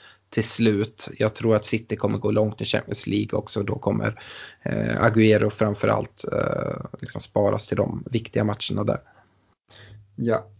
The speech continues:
Speaker 2: Vi lyfter blickarna lite mer internationellt nu och, eh, jag vill höra din åsikt på vem som är världens bästa fotbollsspelare genom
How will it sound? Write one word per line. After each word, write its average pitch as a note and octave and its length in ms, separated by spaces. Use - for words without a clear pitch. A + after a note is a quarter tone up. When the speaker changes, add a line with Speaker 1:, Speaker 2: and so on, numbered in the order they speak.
Speaker 2:
Vi - 120
lyfter D#3 260
blickarna B2+ 540
lite A#2+ 220
mer B2 120
internationellt B2+ 840
nu G#2+ 200
och, - 440
eh, G#2+ 440
jag A#2 80
vill B2 100
höra A#2 240
din A#2+ 280
åsikt G#2+ 520
på A2 160
vem G2+ 220
som A2 220
är G#2 160
världens G#2 340
bästa - 220
fotbollsspelare A2+ 640
genom G#2 300